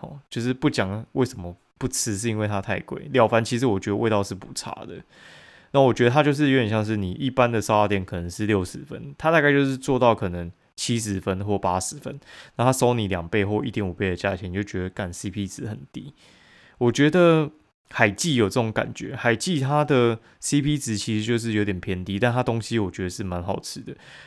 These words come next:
如果你有钱的话，你就不太在乎C P值啊，你就可以去吃一下。我是觉得还好啦，就是你会觉得，诶，稍微偏贵，但是会吃不起吗？倒不会啦，就是这种东西就是来都来了，吼，都出来玩了，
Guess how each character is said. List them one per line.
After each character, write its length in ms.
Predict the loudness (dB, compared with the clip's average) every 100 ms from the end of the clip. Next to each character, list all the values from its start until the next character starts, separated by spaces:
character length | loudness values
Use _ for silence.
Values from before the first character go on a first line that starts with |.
| -2
如 120 | 2
果 140 | 6 6
你 120 | 6
有 180 | 4 4
钱 200 | 2 2
的 80 |
话， 160 | 4 4
你 100 | 2
就 120 | -4
不 140 | -4 -2
太 140 | 0
在 200 | 2 0
乎 140 | 0
C 200 | -4 -4
P 180 | -4 -6
值 220 | -8 -10
啊， 40 | -6
你 80 | -4
就 100 | -2
可 120 | -2
以 40 |
去 100 | -4
吃 220 | -6 -8
一 100 | -8
下。 220 | -8 -8 -2
我 180 | -2 -2
是 80 |
觉 140 | -2 -4
得 60 | -2
还 220 | -6 -6
好 200 | -6 -8
啦， 140 | -16 -20 -20 -20 -6
就 120 | -2
是 200 | 2 0
你 140 | 2 2
会 120 | 4
觉 140 | 4
得， 60 | 4
诶， 100 | 2
稍 280 | 0 4 4
微 120 | 4
偏 200 | 0 0
贵， 160 | 4 4
但 100 | 4
是 200 | 0 -6 -14 _ _ -20 -20 _ _
会 160 | 2 2
吃 220 | 4 2
不 180 | 4 4
起 260 | 2 0
吗？ 180 | 2 4
倒 180 | 6 4
不 240 | 4 2
会 200 | 4 4
啦， 220 | 4 -2 -6
就 140 | -2
是 180 | 0 0
这 600 | -4 _ _ _ _ -2
种 80 | 0
东 160 | 2 2
西 100 | 2
就 120 | 2
是 180 | 2 4
来 220 | 6 8
都 140 | 8
来 260 | 8 6 4
了， 240 | 2 0
吼， 180 | -2 0
都 140 | 0
出 240 | 0 4 6
来 120 | 6
玩 260 | 6 4 0
了， 260 | -2 -2